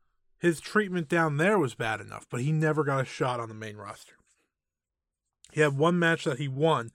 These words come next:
and because Top Dollar couldn't stop talking, he now no longer has a W W E career. Tegan Knox, incredibly unlucky,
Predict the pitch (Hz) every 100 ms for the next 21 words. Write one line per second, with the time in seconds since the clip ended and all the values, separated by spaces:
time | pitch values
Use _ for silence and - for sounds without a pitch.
0 | _ _ - 131 131 127 - - 170 -
1 | - 151 156 135 147 131 - 123 - -
2 | 185 190 - 101 - _ _ _ _ _
3 | _ _ _ _ _ _ _ 139 135 139
4 | 139 135 139 135 127 135 131 131 120 120
5 | 123 123 120 120 107 - 104 - _ _
6 | _ _ _ _ _ _ _ _ _ _
7 | _ _ _ _ _ _ _ _ _ _
8 | _ _ _ _ _ _ _ _ - 202
9 | 180 170 160 107 - - - - _ _
10 | _ _ _ _ _ _ - 147 - -
11 | 208 190 190 185 170 160 147 - 101